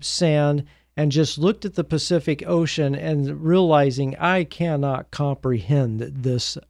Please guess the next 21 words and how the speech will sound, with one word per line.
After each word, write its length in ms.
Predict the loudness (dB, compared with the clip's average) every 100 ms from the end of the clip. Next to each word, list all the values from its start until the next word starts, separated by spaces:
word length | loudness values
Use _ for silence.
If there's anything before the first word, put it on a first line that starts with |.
| _
ocean. 560 | 2 2 0 -6 -8 -10 _ _ _ _ _ _ _ _ _ _ _ _ _ _ _ _ 2
But 140 | 4
what 200 | 6 6
I 80 | 6
would 220 | 6 6
do 240 | 6 6 6
is 160 | 6
I 80 | 4
would 160 | 4 2
just 280 | 2 2
look 280 | 2 2 2
at 220 | -2 -4
it, 280 | -8 -12 -20 _ _ _ _ _ _
stare 500 | -8 2 4 6 6
at 200 | 4 2
it, 120 | 0
and 140 | -2
try 300 | -4 0 2
to 100 | 2
soak 540 | 0 -4 0 2 2 -2 -6
in 480 | 0 0 0 -2 -8